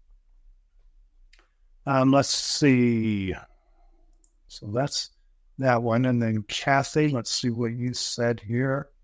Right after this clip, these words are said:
"This may be a stupid question." We can give stupid answers to stupid questions. That doesn't bother us. Um, so forgive me. Audiobook will be available on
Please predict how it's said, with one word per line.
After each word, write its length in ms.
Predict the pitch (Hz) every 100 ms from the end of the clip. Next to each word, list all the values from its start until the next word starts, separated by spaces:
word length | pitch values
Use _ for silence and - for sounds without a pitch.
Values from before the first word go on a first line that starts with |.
| _ _ _ _ _ _
"This 180 | 139 -
may 160 | 151 165
be 140 | 175
a 60 | 156
stupid 440 | - 170 160 165
question." 640 | - 165 143 - 147 170 143
We 160 | 151
can 180 | 202 226
give 160 | 175 180
stupid 360 | - 185 180 175
answers 400 | 208 - 131 117
to 40 |
stupid 320 | - 131 127
questions. 480 | - 117 113 - 143
That 160 | 135 139
doesn't 300 | 143 135 131
bother 340 | 139 160 117
us. 180 | - - - _ _ _ _ -
Um, 440 | 131 131 123 120 -
so 220 | - 156
forgive 360 | - 135 156
me. 280 | 147 135 139 - -
Audiobook 640 | 156 185 165 127 156 156
will 100 | 147
be 160 | 131 143
available 580 | 131 139 143 139 135 139
on 200 | 127